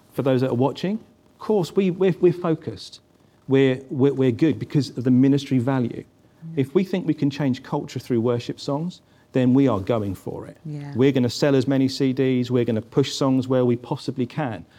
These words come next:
Speaker 1: But the outcome of that is a
Speaker 2: Mm.
Speaker 1: life impacted. And, yeah.
Speaker 2: Do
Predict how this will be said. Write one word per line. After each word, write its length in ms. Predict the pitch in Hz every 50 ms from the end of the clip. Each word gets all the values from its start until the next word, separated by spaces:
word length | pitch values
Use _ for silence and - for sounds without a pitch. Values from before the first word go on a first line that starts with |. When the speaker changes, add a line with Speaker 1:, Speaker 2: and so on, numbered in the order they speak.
| - _ _ _
Speaker 1:
But 140 | - - -
the 100 | 120 - - _ -
outcome 500 | - 156 190 202 165 - - - 107 98
of 140 | 92 95 -
that 220 | - - - - - _ _ _ _ - 165
is 100 | 156 123 120
a 40 | 127
Speaker 2:
Mm. 60 | 120
Speaker 1:
life 280 | 131 131 135 123 -
impacted. 560 | 135 131 135 131 117 - - - - 104 92 - _ _ _ _ _ _ - -
And, 220 | 123 123 120 131 131 - - _ _ _ _ _ _ -
yeah. 340 | 139 139 147 143 131 117 113 - _ _ _ _ -
Speaker 2:
Do 160 | - - -